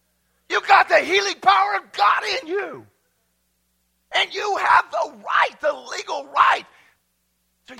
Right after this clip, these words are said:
use that power to come against that cancer or whatever it is. Amen. Woo! Does this not get you excited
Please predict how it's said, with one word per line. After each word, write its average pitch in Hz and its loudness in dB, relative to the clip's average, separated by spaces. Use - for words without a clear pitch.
use 359 -8
that - -6
power - -4
to 330 -12
come 359 -4
against 359 -2
that 359 6
cancer 381 -4
or 240 -6
whatever 392 -6
it 302 -8
is. 202 -8
Amen. 403 -6
Woo! 494 2
Does - -14
this - -16
not - -12
get - -20
you 254 -14
excited 226 -10